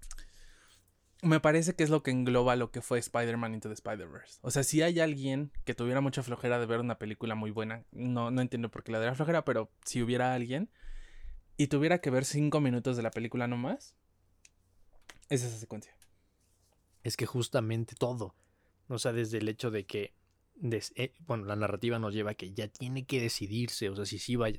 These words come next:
Speaker 2: se va a ser Spider-Man o no, si sí va a ser, va a tener la posibilidad de lu-,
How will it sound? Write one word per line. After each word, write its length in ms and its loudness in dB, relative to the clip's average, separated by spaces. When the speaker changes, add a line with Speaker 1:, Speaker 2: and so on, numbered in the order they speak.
Speaker 2:
se 140 0
va 80 0
a 40 0
ser 180 -2
Spider-Man 600 -2
o 60 -4
no, 240 0
si 140 -4
sí 120 2
va 100 6
a 40 2
ser, 180 2
va 80 6
a 40 2
tener 220 4
la 100 6
posibilidad 600 2
de 220 4
lu-, 160 -4